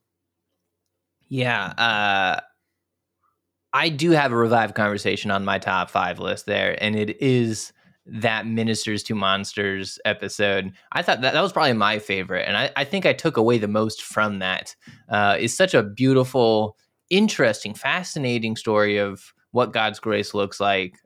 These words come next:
uh, even in the midst of, yeah, people that don't want God's grace to abound, uh, one man's calling to make sure it does. Uh, and it's, it's really neat. If you're new to the show here, definitely scroll through, do a searcharoo on your podcast app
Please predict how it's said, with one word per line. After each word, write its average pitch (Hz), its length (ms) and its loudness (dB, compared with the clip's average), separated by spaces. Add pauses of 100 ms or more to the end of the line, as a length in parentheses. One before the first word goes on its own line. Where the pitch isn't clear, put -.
uh, 95 440 0 (600)
even 143 320 0
in 117 140 -2
the 107 80 0
midst 107 460 -4
of, 101 380 -2 (520)
yeah, 202 120 2
people 147 320 -2
that 127 480 2
don't 123 280 2
want 110 500 -2
God's 101 280 0
grace 104 300 -2
to 98 140 -4
abound, 101 640 -4 (400)
uh, 98 420 -4 (600)
one 107 260 -2
man's 104 260 -2
calling 107 420 -2
to 110 100 -12
make 107 200 0
sure 110 160 0
it 90 140 -2
does. 104 440 0 (440)
Uh, 110 180 -2 (100)
and 113 140 -2
it's, 113 320 -4
it's 139 220 -2
really 180 280 6
neat. 107 220 0
If 127 180 0
you're 156 140 4
new 170 240 6
to 180 140 4
the 131 80 4
show 110 340 4
here, 101 480 0
definitely 139 440 0
scroll 123 320 0
through, 107 360 0
do 120 180 -2
a 131 60 2
searcharoo 107 600 0
on 101 120 0
your 104 100 -4
podcast 101 540 -2
app 98 300 -2